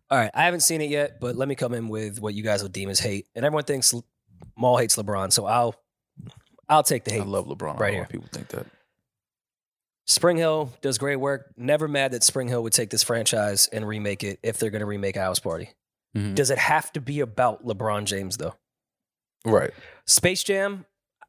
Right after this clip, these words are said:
Speaker 1: I understand Michael to LeBron. I, I get that you could continue on the Space Jam franchise
Speaker 2: You could,
Speaker 1: with
Speaker 2: that makes more sense.
Speaker 1: deemed the best basketball player of the era. He's,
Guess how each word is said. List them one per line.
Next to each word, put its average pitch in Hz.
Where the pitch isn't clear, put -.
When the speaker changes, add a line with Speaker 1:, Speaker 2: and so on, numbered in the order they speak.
Speaker 1:
I 170
understand 143
Michael 135
to 123
LeBron. 139
I, 131
I 131
get 147
that 120
you 127
could 147
continue 202
on 151
the 131
Space 165
Jam 147
franchise 127
Speaker 2:
You 180
could, 156
Speaker 1:
with 160
Speaker 2:
that 175
makes 165
more 139
sense. 110
Speaker 1:
deemed 165
the 131
best 143
basketball 143
player 135
of 127
the 123
era. 123
He's, 123